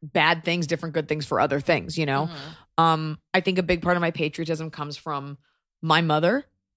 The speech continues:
Speaker 1: whose father was a war vet, and whatever they went through growing up. Um, I find it in the experiences that I partake in,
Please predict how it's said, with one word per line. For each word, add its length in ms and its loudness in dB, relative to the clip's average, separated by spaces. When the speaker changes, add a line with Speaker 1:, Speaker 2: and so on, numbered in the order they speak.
Speaker 1:
whose 220 2
father 360 -2
was 160 -2
a 80 0
war 300 2
vet, 340 2
and 300 -4
whatever 320 0
they 200 2
went 220 -2
through 140 0
growing 320 2
up. 220 0
Um, 380 2
I 120 6
find 440 2
it 260 4
in 140 0
the 120 2
experiences 800 -4
that 120 0
I 60 0
partake 460 -4
in, 240 -8